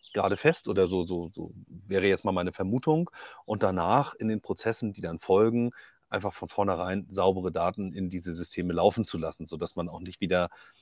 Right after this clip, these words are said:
irgendwann mal so einen Moment hat, wo man neu aufräumen muss, sondern wo einfach regelmäßig schon von vornherein aufgeräumt ist. So stelle ich mir das gerade vor.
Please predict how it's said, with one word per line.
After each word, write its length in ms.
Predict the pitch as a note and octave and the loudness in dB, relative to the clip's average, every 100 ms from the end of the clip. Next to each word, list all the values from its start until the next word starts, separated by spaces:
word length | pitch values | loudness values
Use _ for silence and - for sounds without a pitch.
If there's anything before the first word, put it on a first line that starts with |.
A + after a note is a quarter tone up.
| _ _ - F3+ - | _ _ -12 -12 -6
irgendwann 420 | - G#2+ G2+ G2 | 2 4 6 6
mal 180 | F#2 F2+ | 6 4
so 80 | F#2 | 2
einen 340 | F2+ F2+ F#2+ | 0 -2 -2
Moment 340 | G#2 F#2+ F#2 G2 | 2 4 4 2
hat, 120 | F#2+ | -4
wo 60 | F#2+ | 0
man 160 | F#2 | 2
neu 220 | F2+ F2+ F2+ | 4 4 6
aufräumen 500 | G2 G#2+ G2+ G#2 G#2 | 4 6 4 4 4
muss, 180 | A2 - | 2 2
sondern 300 | F2 F2+ E2+ | 0 0 -4
wo 140 | E2+ | -8
einfach 380 | E2+ - D#2+ - | -10 -12 -12 -12
regelmäßig 580 | E2+ - E2+ E2 D#2+ - | -6 -4 -4 -4 -6 -8
schon 160 | - E2 | -8 -8
von 140 | - - | -8 -4
vornherein 440 | F#2+ F#2 G2 E2+ | 2 4 2 0
aufgeräumt 540 | - - D2 D2+ - | -6 -10 -10 -10 -16
ist. 320 | - F2+ - _ | -18 -18 -18 _
So 180 | F#2 D#2+ | -10 -2
stelle 200 | G#2 F#2+ | 0 2
ich 60 | |
mir 60 | G#2 | 2
das 100 | F#2 | 0
gerade 220 | F2+ E2+ | 0 -2
vor. 260 | - D#2+ | -2 -10